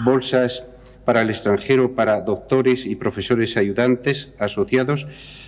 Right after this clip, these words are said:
titulares y becarios, y bolsas del med para congresos, apoyos a la investigación, ayudas a conferencias y a tesis doctorales. El Servicio de Publicaciones estuvo presente en Liber noventa de Barcelona,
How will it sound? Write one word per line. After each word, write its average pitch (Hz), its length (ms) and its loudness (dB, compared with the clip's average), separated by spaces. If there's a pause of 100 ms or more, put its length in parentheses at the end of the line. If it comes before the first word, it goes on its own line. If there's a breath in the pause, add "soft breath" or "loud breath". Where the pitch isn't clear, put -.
(120)
titulares 117 600 4
y 113 60 2
becarios, 127 640 2
y 110 80 0
bolsas 127 420 0
del 104 140 0
med 127 260 4
para 110 240 0
congresos, 120 580 0
apoyos 117 600 -2
a 107 80 0
la 107 80 2
investigación, 104 920 2
ayudas 117 400 0
a 107 80 -6
conferencias 120 920 0 (500 loud breath)
y 131 380 4
a 110 100 0
tesis 120 400 0
doctorales. 87 640 -2 (180)
El 113 120 2
Servicio 131 380 2
de 123 60 4
Publicaciones 117 760 2
estuvo 120 360 2
presente 120 680 0
en 107 100 2
Liber 117 320 2
noventa 107 540 0
de 98 80 0
Barcelona, 120 720 2